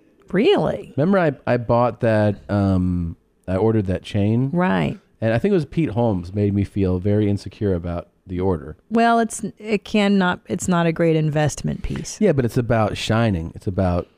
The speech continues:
Speaker 2: you know, stunting
Speaker 1: Yeah,
Speaker 2: on all
Speaker 1: the
Speaker 2: these
Speaker 1: resale's not very good
Speaker 2: Yeah,
Speaker 1: on
Speaker 2: but I'm not gonna sell it.
Speaker 1: jewelry.
Speaker 2: It's about letting people know what time it is,
Speaker 1: Not
Speaker 2: you know?
Speaker 1: letting 'em know what time.
Speaker 2: And, and so,
Speaker 1: <laughs>
Speaker 2: anyways, this guy's definitely
Speaker 1: Thi-,
Speaker 2: letting people know.
Speaker 1: this guy's a peacock. He's definitely a peacocker, you know,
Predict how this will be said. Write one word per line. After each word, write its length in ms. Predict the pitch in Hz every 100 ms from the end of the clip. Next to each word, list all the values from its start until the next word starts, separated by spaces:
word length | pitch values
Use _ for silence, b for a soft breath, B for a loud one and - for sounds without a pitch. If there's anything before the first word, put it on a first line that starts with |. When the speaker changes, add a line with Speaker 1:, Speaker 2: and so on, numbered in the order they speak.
| -
Speaker 2:
you 120 | 98
know, 340 | 92 92 104 104
stunting 280 | - 180 170
Speaker 1:
Yeah, 200 | 170 165
Speaker 2:
on 240 | 165 185
all 40 | 185
Speaker 1:
the 60 | 180
Speaker 2:
these 20 |
Speaker 1:
resale's 640 | 185 190 - 170 156 151
not 200 | 156 147
very 240 | - 151
good 260 | 147 147 143
Speaker 2:
Yeah, 120 | 147
Speaker 1:
on 40 | 139
Speaker 2:
but 80 |
I'm 100 | 143
not 140 | 139 135
gonna 140 | 123
sell 100 | 156 151 139 -
it. 40 |
Speaker 1:
jewelry. 80 | 156
Speaker 2:
It's 80 | 151
about 320 | 104 110 104
letting 200 | 107 101
people 260 | 104 104 95
know 180 | 95 104
what 160 | 92
time 240 | - 120 110
it 60 |
is, 60 | 87
Speaker 1:
Not 140 | 80 156
Speaker 2:
you 20 |
know? 40 | 80
Speaker 1:
letting 180 | 78
'em 140 | 76 -
know 100 | 160
what 200 | - 101
time. 100 | 98
Speaker 2:
And, 140 | 104 104 -
and 260 | 104 107 104
so, 600 | - 104 98 95 98 254 _
Speaker 1:
<laughs> 120 | -
Speaker 2:
anyways, 560 | 139 156 113 98 95 -
this 180 | 131
guy's 300 | 156 107 95 87 92
definitely 440 | - - - 262
Speaker 1:
Thi-, 0 |
Speaker 2:
letting 180 | 92 90
people 300 | 98 - 85
know. 80 | 90
Speaker 1:
this 200 | 277 -
guy's 260 | 403 403
a 40 | 359
peacock. 560 | - 302 - 143 - - _ _
He's 240 | - 208 202
definitely 440 | 226 233 240 226
a 60 | 208
peacocker, 640 | - 175 143 117 - 117
you 120 | 143
know, 180 | 143 151